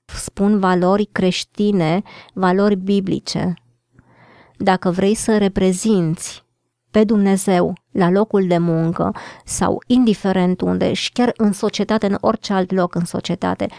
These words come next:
nu îți poți permite să faci anumite gesturi, să folosești un anumit vocabular și nu îți poți permite să pui într-o situație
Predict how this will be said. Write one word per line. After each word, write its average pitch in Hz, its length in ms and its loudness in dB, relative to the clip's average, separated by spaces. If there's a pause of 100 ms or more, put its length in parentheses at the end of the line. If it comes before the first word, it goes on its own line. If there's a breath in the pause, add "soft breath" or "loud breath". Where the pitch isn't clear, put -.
(100)
nu 220 400 0
îți - 300 -4
poți 190 380 -2
permite 175 500 -2
să 185 140 -4
faci 180 320 -4
anumite 175 540 -2
gesturi, 170 560 -2 (320 loud breath)
să - 200 -4
folosești 190 560 -2
un 185 60 -2
anumit 180 360 0
vocabular 175 800 -2 (320 loud breath)
și - 180 -6
nu 214 200 2
îți 214 240 -4
poți 208 320 -4
permite 190 400 -2
să 202 180 -2
pui 226 360 0
într-o 196 440 0
situație 196 920 -2